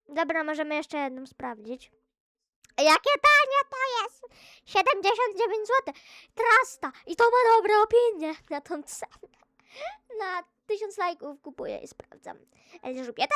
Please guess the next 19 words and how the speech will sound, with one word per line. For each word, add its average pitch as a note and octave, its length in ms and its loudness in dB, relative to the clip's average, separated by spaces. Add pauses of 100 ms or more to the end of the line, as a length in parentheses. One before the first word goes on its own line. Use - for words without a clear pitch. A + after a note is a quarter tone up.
(120)
napisała: D#5 500 -2
"Super, - 400 -10
polecam, C#5+ 640 -2 (100)
polecam". E4 580 0 (1080)
Po, - 140 -14
po, C4+ 180 -6
polecanko E4+ 800 0
wszystko. - 520 -20 (160)
A C#4+ 100 -6
nie, D4+ 180 0 (380)
przestaje D4+ 480 -4
działać C4 400 -2
po C#4 100 -20
kilku B3 260 -18
miesiącach. B3 580 -14 (100)
To, - 80 -20 (100)
to - 80 -14
nie B3 120 -12
polecanko. C#4+ 580 -8